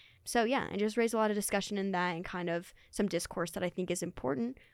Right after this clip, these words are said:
when we're talking about music and culture.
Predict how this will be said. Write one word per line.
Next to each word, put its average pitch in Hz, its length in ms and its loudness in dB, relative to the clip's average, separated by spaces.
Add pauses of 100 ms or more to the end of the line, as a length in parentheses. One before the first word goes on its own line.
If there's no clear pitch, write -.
(140)
when 214 120 2
we're 202 80 4
talking 196 720 0
about 185 400 -2 (200)
music 269 520 -6 (400)
and 226 120 -2
culture. - 420 -6